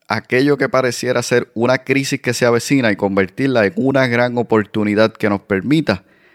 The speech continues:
seguir avanzando en nuestra industria. Te repaso rápidamente, antes de terminar, estos tres puntos importantes que quise compartir el día de hoy. Para nada hacen justicia a todo el contenido que tiene este artículo, el cual te invito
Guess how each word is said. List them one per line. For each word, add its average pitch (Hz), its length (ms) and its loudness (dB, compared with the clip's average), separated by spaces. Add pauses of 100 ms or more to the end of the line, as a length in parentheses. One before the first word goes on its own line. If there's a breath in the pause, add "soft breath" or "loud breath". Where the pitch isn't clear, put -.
(180 soft breath)
seguir 104 520 0
avanzando 117 640 0
en 90 80 -2
nuestra 90 280 -4
industria. 87 520 -8 (920 loud breath)
Te 123 120 0
repaso 143 400 2
rápidamente, 151 800 2
antes 113 300 0
de 117 120 2
terminar, 117 600 0
estos 107 320 -6
tres 147 180 0
puntos 139 540 -2
importantes 117 720 -2
que - 220 -6
quise 156 480 -4
compartir 113 640 0
el 120 140 0
día 113 220 2
de 104 140 4
hoy. 87 200 2 (1040 loud breath)
Para 98 240 0
nada 117 280 4
hacen 123 260 -2
justicia 135 800 -2 (120)
a 98 320 -6
todo 139 360 4
el 143 120 -2
contenido 123 600 0
que 113 80 2
tiene 101 220 -4
este 127 160 -4
artículo, 123 520 0
el 98 100 0
cual 104 280 0
te 104 140 -2
invito 101 720 -2